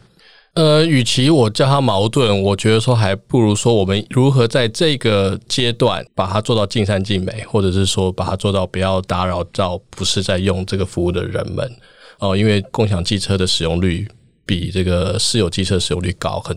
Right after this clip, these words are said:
多，高三五倍有。那所以长期肯定是这个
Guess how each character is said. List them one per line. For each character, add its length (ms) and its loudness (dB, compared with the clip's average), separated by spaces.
多， 220 -2
高 200 0
三 220 -2
五 140 -6
倍 220 -4
有。 240 -10
那 140 2
所 160 0
以 100 2
长 320 -2
期 320 -2
肯 180 -2
定 180 0
是 200 -2
这 120 0
个 300 0